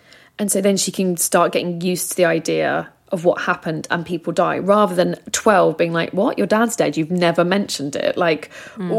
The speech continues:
Speaker 1: what does that mean?" I mean, obviously, I'm not gonna be that person 'cause I do a podcast <laughs> about death, so I,
Speaker 2: Yeah,
Speaker 1: I don't
Speaker 2: it's
Speaker 1: mind
Speaker 2: not gonna
Speaker 1: talking
Speaker 2: be
Speaker 1: about
Speaker 2: you.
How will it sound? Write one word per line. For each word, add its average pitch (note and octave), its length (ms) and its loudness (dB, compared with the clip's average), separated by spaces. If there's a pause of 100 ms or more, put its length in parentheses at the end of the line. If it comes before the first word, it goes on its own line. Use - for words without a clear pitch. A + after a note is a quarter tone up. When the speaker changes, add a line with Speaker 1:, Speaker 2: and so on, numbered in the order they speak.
(160)
Speaker 1:
what G3 540 6
does G#3 140 0
that G3+ 180 4
mean?" E3+ 460 -4 (360)
I E3+ 40 2
mean, F3 80 2
obviously, E3+ 340 2
I'm E3 100 0
not E3 120 0
gonna D#3 120 0
be D#3+ 120 0
that - 140 -2
person - 300 -8
'cause - 280 -12
I - 40 -6
do D#3+ 120 0
a - 20 0
podcast - 400 -4
<laughs> - 60 -14
about - 160 -2
death, - 420 -4
so - 180 0 (680)
I, G3+ 180 4
Speaker 2:
Yeah, G3+ 80 4
Speaker 1:
I - 120 4
don't F3 100 4
Speaker 2:
it's E3+ 80 0
Speaker 1:
mind - 80 2
Speaker 2:
not A3+ 100 4
gonna G3+ 140 4
Speaker 1:
talking F3 100 4
Speaker 2:
be F3+ 80 4
Speaker 1:
about D#3 160 2
Speaker 2:
you. - 100 -4